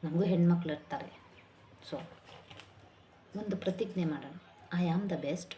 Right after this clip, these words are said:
I went to the best, I achieved the best, and I will share the best. ಎಲ್ಲರೂ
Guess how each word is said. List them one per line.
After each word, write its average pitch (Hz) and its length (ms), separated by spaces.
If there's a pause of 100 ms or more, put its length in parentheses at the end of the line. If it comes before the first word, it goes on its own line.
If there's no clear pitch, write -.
(1040)
I 185 80
went 202 280
to 226 80
the 165 120
best, 151 340 (540)
I 135 80 (120)
achieved 185 300
the 170 140
best, 139 320 (200)
and 139 280 (600)
I 151 100
will 139 140 (280)
share 202 300
the 160 180
best. - 280 (3250)
ಎಲ್ಲರೂ 180 380